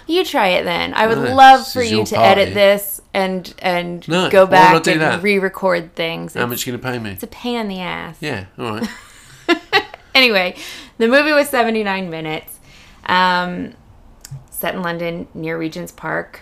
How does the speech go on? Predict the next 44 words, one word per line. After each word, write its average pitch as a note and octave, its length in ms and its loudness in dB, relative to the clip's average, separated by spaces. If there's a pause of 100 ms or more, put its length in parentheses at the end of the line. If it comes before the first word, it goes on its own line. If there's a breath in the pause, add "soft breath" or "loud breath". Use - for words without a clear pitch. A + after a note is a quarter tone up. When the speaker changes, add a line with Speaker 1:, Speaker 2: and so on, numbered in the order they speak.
(140)
Speaker 1:
I E3 40 -12
wasn't E3 260 -8
sure E3 160 -6
if D#3 100 -10
that D#3 140 -10
would D#3 120 -12
come D#3+ 220 -14
up. - 260 -14
Speaker 2:
Right, E3+ 160 2
on G#3+ 120 6
Regent's E3+ 320 0
Park. B2+ 320 -2
And C#3+ 100 0
Speaker 1:
Yeah. D#3 160 0
Speaker 2:
in F#3 60 2
the E3 100 4
opening F3 320 2
scene C3+ 380 -2
where B2 180 -2
he B2+ 160 -6
meets B2 480 -8
his A#2 180 -12
wife A#2 280 -6
and G2+ 120 -14
Pongo A2+ 400 -10
meets, A2 380 -10
the, F#2+ 140 -12
I G2+ 40 -12
forget F#2 300 -14
the F#2+ 60 -12
name F#2 100 -10
of F#2+ 80 -14
the F#2+ 100 -14
lady F#2+ 360 -10
dog, G2 340 -12
or G2 80 -12
the G#3 60 -4
Speaker 1:
Um, G3 240 0
Speaker 2:
bitch. F#3 160 -6
The - 60 -6
Speaker 1:
a, - 20 -8
Speaker 2:
bitch. G3+ 320 -2
Speaker 1:
a F3 120 -6
d-, - 80 -18